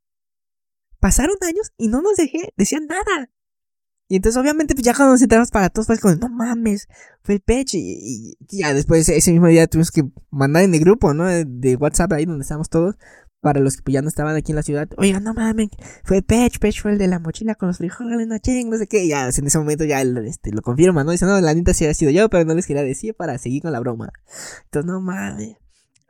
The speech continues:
Y ahí aprendimos una lección bastante importante. Y desde entonces ya,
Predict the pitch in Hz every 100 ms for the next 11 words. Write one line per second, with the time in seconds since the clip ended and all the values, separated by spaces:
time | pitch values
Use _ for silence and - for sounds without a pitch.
0 | - - 190 170 170 190 190 196 156 151
1 | 151 151 143 - 135 127 127 117 - 127
2 | 120 147 143 127 110 - - 131 123 135
3 | 131 156 180 180 160 160